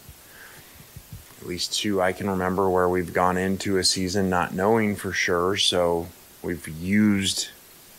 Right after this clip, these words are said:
some games or first game to help gather the information to make the decision, because it is, obviously don't have preseason games, so it is,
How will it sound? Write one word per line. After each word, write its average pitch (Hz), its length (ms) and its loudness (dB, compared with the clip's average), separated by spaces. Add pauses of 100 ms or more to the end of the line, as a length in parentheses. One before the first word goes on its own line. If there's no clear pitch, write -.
(240)
some 95 260 -2
games 90 420 -2
or 92 100 2
first 92 380 -2
game 90 320 -2
to 92 160 -4
help 90 320 2 (640)
gather 95 240 2
the 92 100 -2
information 98 520 0
to 92 60 -2
make 95 180 -2
the 101 100 -2
decision, 92 500 0
because 92 300 -2
it 95 80 2
is, 101 320 4 (1120)
obviously 92 320 -4
don't 92 240 0
have 98 180 -2
preseason 95 600 -2
games, 104 380 0
so 95 220 2
it 101 80 4
is, 113 360 2